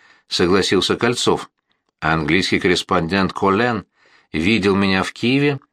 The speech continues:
в форме командира Красной Армии и даже постарался запечатлеть на фотографии. И сегодня узнал. Я, конечно, поговорил с ним, припугнул, надеюсь, будет молчать, но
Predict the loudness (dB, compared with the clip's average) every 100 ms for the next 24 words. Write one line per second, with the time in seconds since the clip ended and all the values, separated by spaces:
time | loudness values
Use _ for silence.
0 | _ -10 0 2 2 0 0 0 2 2
1 | 0 2 0 0 -2 0 0 -2 -4 -6
2 | _ _ _ -6 -4 0 0 0 2 0
3 | 2 2 2 2 0 0 0 0 -2 -2
4 | -2 0 -2 -2 -2 0 0 0 -2 -6
5 | -6 _ _ _ _ _ _ _ 0 0
6 | 2 0 2 2 2 2 2 0 0 -6
7 | _ _ _ -2 -2 0 0 0 0 0
8 | 0 2 2 2 0 0 -2 -2 -4 _
9 | _ -2 0 0 0 2 2 2 -2 _
10 | _ -4 -2 0 0 0 0 0 0 0
11 | 0 0 -2 -2 -8 _ _ _ -10 -4
12 | 0 2 0